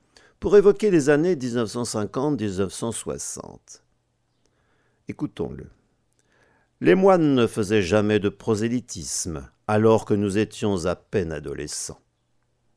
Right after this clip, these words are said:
Le monastère était une vraie famille pour nous. Fin de citation. Parmi les anciens de l'Alumna, citons le plus connu dans le milieu liturgique et monastique, don Gérard Calvet,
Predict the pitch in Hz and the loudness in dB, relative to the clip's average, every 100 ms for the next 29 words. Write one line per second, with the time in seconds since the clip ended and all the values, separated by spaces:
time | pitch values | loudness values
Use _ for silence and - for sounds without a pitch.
0 | _ - 90 78 78 80 - 143 143 117 | _ -20 -16 -10 -8 -6 -2 2 4 2
1 | 104 123 - 120 98 85 92 110 92 95 | 0 -4 -4 -4 -4 -4 -2 -2 -2 -6
2 | 85 78 71 69 - 73 67 - _ _ | -6 -10 -12 -16 -16 -16 -18 -20 _ _
3 | _ _ _ _ _ 85 78 - - - | _ _ _ _ _ -16 -16 -18 -16 -14
4 | - - _ _ _ _ _ _ _ _ | -14 -18 _ _ _ _ _ _ _ _
5 | - - - 156 196 190 127 98 107 - | -20 -20 -2 0 4 4 4 4 -2 -2
6 | 170 156 92 90 80 78 76 98 117 160 | -2 -2 0 -4 -4 -6 -6 -4 -4 -2
7 | 151 104 _ _ 104 - 110 - 170 143 | -2 -4 _ _ -12 -12 -12 -8 -4 -2
8 | 98 90 87 - 101 95 135 110 98 147 | -2 -2 -8 -10 -12 -4 0 2 2 0
9 | 104 92 78 76 80 76 76 78 80 - | -2 -6 -6 -8 -8 -10 -10 -10 -10 -8
10 | 107 123 139 95 80 85 90 - 160 - | -8 -6 -8 -8 -8 -6 -8 -10 -12 -14
11 | - _ _ _ _ - 92 175 117 82 | -16 _ _ _ _ -12 0 2 2 -2
12 | 87 87 - - 120 104 76 82 90 123 | -2 -4 -6 -4 -4 -4 -6 -6 -6 -8